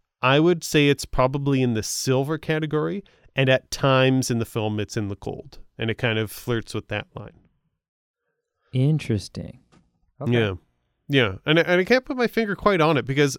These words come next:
Speaker 1: again, like, when I, when I'm writing down what I thought, everything I appreciated, and it wasn't like anything fell flat.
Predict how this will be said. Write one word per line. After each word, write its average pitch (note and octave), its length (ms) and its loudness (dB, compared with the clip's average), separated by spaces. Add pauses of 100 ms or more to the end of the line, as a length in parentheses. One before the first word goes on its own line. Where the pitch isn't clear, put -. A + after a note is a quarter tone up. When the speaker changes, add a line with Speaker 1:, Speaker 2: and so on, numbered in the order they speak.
Speaker 1:
again, D3+ 300 2
like, A#2+ 180 -2
when C3+ 200 -2
I, C#3+ 200 0
when C3+ 220 -2
I'm C3+ 200 0
writing D#3 240 0
down C#3 300 0
what B2 180 2
I B2+ 100 2
thought, A2+ 540 -6 (840)
everything D3+ 680 2 (1120)
I C3 100 2
appreciated, A2+ 840 -6
and G#2+ 120 -4
it B2 40 -2
wasn't C3+ 340 0
like A#2+ 260 -2
anything B2+ 380 -2
fell G#2+ 240 -4
flat. A2 640 -8